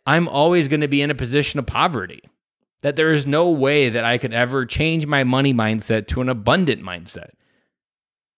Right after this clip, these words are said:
And that's really based on this idea that my entire life it was always limited. So these limiting beliefs show up in so many areas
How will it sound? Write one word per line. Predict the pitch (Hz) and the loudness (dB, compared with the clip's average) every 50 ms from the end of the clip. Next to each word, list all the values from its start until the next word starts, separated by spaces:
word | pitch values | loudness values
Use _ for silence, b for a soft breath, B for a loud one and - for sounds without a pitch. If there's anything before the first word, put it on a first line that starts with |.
| _ - | _ -8
And | 110 113 | -4 -2
that's | 135 156 - | -2 -2 -2
really | 170 160 160 151 131 | -2 -2 0 0 0
based | 117 127 139 139 - - | 2 2 2 2 0 -2
on | 127 127 | -2 0
this | 131 123 - | 0 0 0
idea | 131 123 120 110 123 135 151 165 | 0 0 0 0 -2 -2 0 0
that | 143 147 127 120 | 0 0 0 0
my | 127 127 | 0 0
entire | 127 127 - - - 139 143 139 | 0 0 -2 -2 0 2 2 2
life | 135 139 156 170 175 - 135 | 2 2 2 2 0 0 -2
it | 117 | -4
was | 127 123 107 | -4 -2 0
always | 131 135 139 123 110 | 0 2 2 2 2
limited. | 107 147 214 269 - - 87 73 - - _ _ _ _ _ _ _ _ _ _ _ _ _ _ _ _ _ _ _ _ _ _ _ _ _ _ _ _ _ _ _ _ _ _ _ _ _ | 2 2 2 2 0 -2 -6 -12 -14 -20 _ _ _ _ _ _ _ _ _ _ _ _ _ _ _ _ _ _ _ _ _ _ _ _ _ _ _ _ _ _ _ _ _ _ _ _ _
So | - 151 | -6 -2
these | 147 214 269 226 165 | 0 2 0 2 2
limiting | 170 190 202 196 - 185 156 127 | 2 2 2 2 2 0 0 0
beliefs | 131 135 147 135 117 - | 0 0 0 0 0 -2
show | - - - 180 180 190 180 160 | -4 -4 -4 -4 -2 -2 0 2
up | 135 - - - - | 0 0 -2 -4 -4
in | 135 139 139 | -4 -4 -4
so | - - - - 185 170 170 175 185 | -4 -6 -4 0 2 2 2 2 0
many | 185 185 185 185 - | -2 -2 -2 -4 -2
areas | 107 131 127 123 117 113 107 104 104 98 98 98 98 - - | -2 0 0 2 2 0 0 0 -2 -4 -6 -8 -12 -16 -18